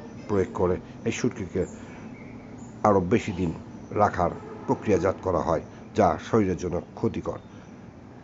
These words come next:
আমরা দেখছি এখানে বিভিন্ন প্রকৃতি-, প্রকৃতির সামুদ্রিক মাছের শুটকি,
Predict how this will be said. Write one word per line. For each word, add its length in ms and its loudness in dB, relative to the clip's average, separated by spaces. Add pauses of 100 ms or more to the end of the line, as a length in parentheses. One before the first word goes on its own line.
(160)
আমরা 180 6
দেখছি 280 4
এখানে 240 8 (680)
বিভিন্ন 340 8
প্রকৃতি-, 460 0 (280)
প্রকৃতির 360 2 (160)
সামুদ্রিক 440 6
মাছের 420 2
শুটকি, 640 -4